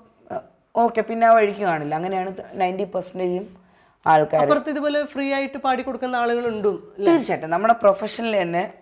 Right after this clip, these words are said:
Speaker 1: ഏ, അത്, അതാണ്, ഏ, എപ്പോഴും ഒരു, ഒരു തവണ ഇതിനു മുമ്പ് ഞാൻ പറഞ്ഞിട്ടുണ്ട്. കാരണം നമ്മളിവിടെ വളരെ കൃത്യമായിട്ട്, ഏ, അപ്പൊ നമ്മളൊരു ജോലി ചെയ്യുന്നതിന്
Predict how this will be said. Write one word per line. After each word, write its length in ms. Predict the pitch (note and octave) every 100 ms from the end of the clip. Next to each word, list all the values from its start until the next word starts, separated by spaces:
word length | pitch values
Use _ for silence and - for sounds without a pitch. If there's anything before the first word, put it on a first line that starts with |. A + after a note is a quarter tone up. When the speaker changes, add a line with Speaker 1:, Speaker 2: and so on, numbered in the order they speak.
| -
Speaker 1:
ഏ, 100 | D#3 -
അത്, 300 | - A#3 - - _
അതാണ്, 680 | F3+ G3 A#3+ A#3 A3+ A3+ A3
ഏ, 100 | -
എപ്പോഴും 540 | G#3+ - G#3 A3+ A#3 -
ഒരു, 200 | - G#3+
ഒരു 240 | A3+ A3 A#3
തവണ 240 | B3 B3
ഇതിനു 200 | A#3+ A3+
മുമ്പ് 240 | A3+ A3 A3
ഞാൻ 220 | G#3+ F#3+
പറഞ്ഞിട്ടുണ്ട്. 520 | F3 D#3+ D#3+ D3+ C#3
കാരണം 340 | D3 D3+ F3+ F#3+ - _ _ -
നമ്മളിവിടെ 680 | G3+ A3+ C#4+ C4+ B3 A#3+ A3+
വളരെ 260 | G#3 G3 G#3+
കൃത്യമായിട്ട്, 920 | G#3 G3 G3+ F3 E3 D#3 D#3 F#3 - -
ഏ, 60 | D#3+ -
അപ്പൊ 140 | E3 F#3
നമ്മളൊരു 340 | F3+ F#3+ F#3+
ജോലി 320 | F#3 E3+ E3+
ചെയ്യുന്നതിന് 460 | F3 E3+ D#3+ E3 E3+